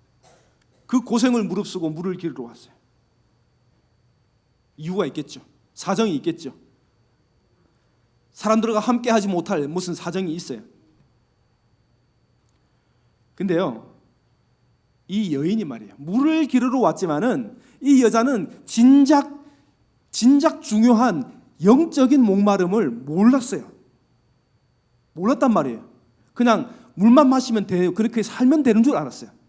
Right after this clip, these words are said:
근데 시원한 물을 기르러 두레박을 밑에 내리면서 예수님이 한 말을 그가 기억합니다.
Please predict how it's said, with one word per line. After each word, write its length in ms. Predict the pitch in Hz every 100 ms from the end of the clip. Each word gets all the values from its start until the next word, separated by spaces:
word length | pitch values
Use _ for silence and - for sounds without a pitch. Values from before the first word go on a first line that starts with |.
| _ _ _ _ _ _ _ _ _ _ _ -
근데 420 | 294 233 - - -
시원한 640 | - 285 302 320 285 240
물을 340 | 185 254 294 233
기르러 580 | 247 254 262 175 - - _ -
두레박을 460 | 220 285 294 277
밑에 380 | 233 254 262 220
내리면서 1120 | 151 151 208 294 247 185 214 220 131 104 - _ _ _
예수님이 400 | 165 185 247 233
한 180 | 214 208
말을 520 | 185 185 147 123 - _ _
그가 220 | - 156
기억합니다. 500 | 143 139 120 110 -